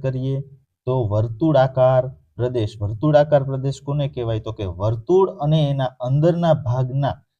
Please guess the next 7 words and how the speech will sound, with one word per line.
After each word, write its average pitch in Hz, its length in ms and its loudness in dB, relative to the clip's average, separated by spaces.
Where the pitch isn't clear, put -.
યોગ 151 400 2
ગણને 131 380 -2
વર્તુળ 120 500 -2
આકાર 139 300 0
પ્રદેશ 117 420 -4
કહેવામાં 113 520 -4
આવે 101 220 -2